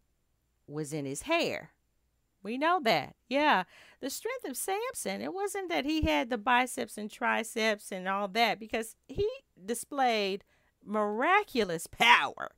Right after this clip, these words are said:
I mean, boy was tearing off gates to cities and carrying them, uh,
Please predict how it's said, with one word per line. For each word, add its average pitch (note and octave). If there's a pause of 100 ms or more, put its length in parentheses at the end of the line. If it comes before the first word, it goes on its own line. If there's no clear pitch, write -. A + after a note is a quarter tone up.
(340)
I C4
mean, A#3
boy F4+
was F#3 (380)
tearing D#4
off C#4+ (100)
gates C#4
to A3+
cities A#3 (460)
and G#3 (380)
carrying E4
them, G#3+ (540)
uh, G3+